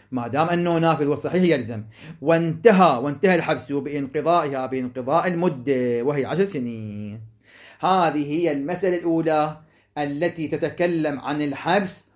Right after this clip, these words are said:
وعرفنا أن الحبس أنه أصل، آه، كأصل، زين، أصل الوجوب، أصل المشروعية، أصل الجواز، بلا إشكال، بلا خلاف نصوص.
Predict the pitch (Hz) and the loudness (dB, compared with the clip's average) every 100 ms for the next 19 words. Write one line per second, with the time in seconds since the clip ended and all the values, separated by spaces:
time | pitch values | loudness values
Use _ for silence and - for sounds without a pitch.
0 | _ 139 135 147 170 151 147 143 143 170 | _ -6 -2 0 0 -2 -4 -2 -2 -2
1 | 160 139 127 165 123 - 160 160 143 131 | -2 -4 -2 -2 -4 -6 -6 -4 -4 -4
2 | 127 143 139 151 - 143 131 120 - 160 | -6 -8 -8 -18 -14 -10 -10 -12 -8 -2
3 | - 175 170 180 _ _ _ _ _ _ | 0 2 0 -2 _ _ _ _ _ _
4 | 123 156 160 170 185 175 160 160 127 185 | -8 -6 -4 0 0 0 0 0 2 2
5 | 220 220 _ _ 175 175 175 180 170 175 | 2 -2 _ _ -2 -2 0 -2 -2 -2
6 | 170 156 175 185 208 - - 180 180 175 | 0 0 0 0 -2 -6 -6 -6 -4 -4
7 | 165 165 170 170 165 135 170 214 254 - | -4 -4 -2 -2 -2 -2 0 2 0 -2
8 | _ _ - 139 143 147 143 - 120 180 | _ _ -20 -18 -14 -12 -12 -14 0 4
9 | 170 135 123 151 135 131 208 196 202 254 | 4 2 -4 -6 -4 0 0 0 0 0
10 | 190 160 160 143 131 123 | 0 -4 -4 -4 -4 -8